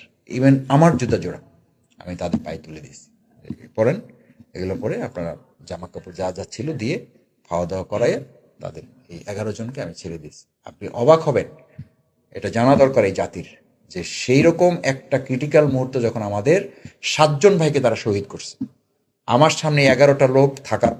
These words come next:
পরও আমি তাদেরকে সম্মান মর্যাদার সাথে তাদেরকে আমি ছেড়ে দিয়েছি। এবং ইতিহা-, ইতিহাস হচ্ছে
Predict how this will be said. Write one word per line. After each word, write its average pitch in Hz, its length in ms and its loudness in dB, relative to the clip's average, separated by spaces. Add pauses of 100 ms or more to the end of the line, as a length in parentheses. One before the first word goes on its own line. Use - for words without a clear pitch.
পরও 151 220 6
আমি 117 160 0
তাদেরকে 92 500 -6 (440)
সম্মান 123 500 0
মর্যাদার 120 520 2
সাথে 131 280 -6
তাদেরকে 85 340 -8
আমি - 180 -18
ছেড়ে 90 200 -8
দিয়েছি। 85 300 -12 (840)
এবং 98 240 -6 (120)
ইতিহা-, 180 380 6
ইতিহাস 170 360 4
হচ্ছে - 280 0